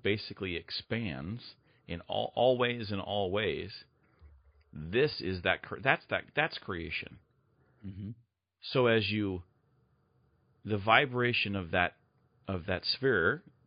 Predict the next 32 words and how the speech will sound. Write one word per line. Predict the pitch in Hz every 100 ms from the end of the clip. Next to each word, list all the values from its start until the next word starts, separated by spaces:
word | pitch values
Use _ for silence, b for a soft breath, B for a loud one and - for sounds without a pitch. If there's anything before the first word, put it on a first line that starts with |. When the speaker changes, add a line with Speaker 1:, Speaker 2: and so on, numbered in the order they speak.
| _ -
Speaker 1:
sphere | - 131 92 101
is | 92 92 -
contracting, | - 85 95 95 - 117 107
expanding, | 95 - - - 104 104 104 104 98 -
really | 92 101 110 104 98
always | 98 110 101 90 87 - b b b b
moving | 87 90 85 87
in | 104
and | 98
out. | 92 80 - _
That's | 95 113 -
the | 87
vibration, | 87 87 85 92 95 - 55 - -
right? | - 57 - _ _ _ _ _ 92
Speaker 2:
Mm-hmm. | 87 87 107 -
Speaker 1:
That's | 101 143 -
where, | 131 113 101 - - 107
that's, | 120 - 110
this | 120 -
is | 123
creation | - 110 98 98 - - -
for | 92 -
it. | - _ _ _ b b b b b _ _ _ _ _ _ _ _ - -
But | 117
it's, | 104 - - - _ _ _ _ _ _ _ _ _ _ -
let | 135
me | 160
be | 131 92
very | 92 113 120
clear | - 101
about | 92 78 -
this. | 73